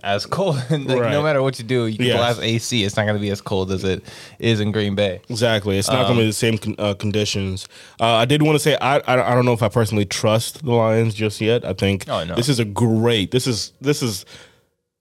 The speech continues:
Speaker 2: you lose against the Patriots.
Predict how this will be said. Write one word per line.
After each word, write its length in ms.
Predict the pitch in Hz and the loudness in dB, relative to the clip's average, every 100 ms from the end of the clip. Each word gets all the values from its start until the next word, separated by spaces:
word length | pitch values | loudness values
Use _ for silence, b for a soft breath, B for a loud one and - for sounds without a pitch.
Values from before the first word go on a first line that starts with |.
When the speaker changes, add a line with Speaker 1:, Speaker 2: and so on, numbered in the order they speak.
| _ _ _ | _ _ _
Speaker 2:
you 360 | 104 120 180 247 | -4 0 2 4
lose 560 | 180 147 147 113 107 | 4 4 4 2 2
against 320 | 98 104 117 | 0 2 0
the 60 | 127 | 0
Patriots. 680 | 123 107 - 101 101 - | 0 2 2 2 2 -2